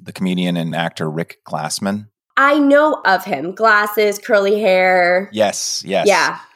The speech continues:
Speaker 1: He's on the Amazon Prime show As We See It, and he has this podcast called Take Your Shoes Off. And the reason I bring him up is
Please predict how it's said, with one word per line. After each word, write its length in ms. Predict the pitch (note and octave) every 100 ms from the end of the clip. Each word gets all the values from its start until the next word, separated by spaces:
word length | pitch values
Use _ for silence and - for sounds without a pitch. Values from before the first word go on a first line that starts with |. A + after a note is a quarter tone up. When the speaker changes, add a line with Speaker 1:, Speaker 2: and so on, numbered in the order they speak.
| _ _
Speaker 1:
He's 220 | G#2 G2+
on 320 | - G2 G2+
the 260 | F#2+ F#2 F2
Amazon 460 | F#2 F#2+ F2 F2+ F2
Prime 300 | - F2+ F2
show 440 | - F2 E2+ E2 -
As 260 | F2 E2+
We 120 | E2 F2
See 260 | - E2
It, 280 | E2 - - _
and 240 | F#2 F2 E2+
he 140 | G2
has 320 | G2 G#2 G2+
this 220 | G2+ F#2 -
podcast 640 | - G2 F#2+ F#2 E2+ -
called 180 | E2 E2
Take 200 | F#2+ -
Your 60 |
Shoes 300 | F2 F#2+ F2+
Off. 320 | D2+ C#2+ D2 _ _ _ _ _ _
And 180 | F#2+ G2+
the 100 | G2+
reason 400 | G2 A#2 E3+ D#3+
I 80 | B2+
bring 180 | A2 G2
him 140 | F#2+
up 240 | G#2+ F#2 -
is 360 | F#2+ F#2 F2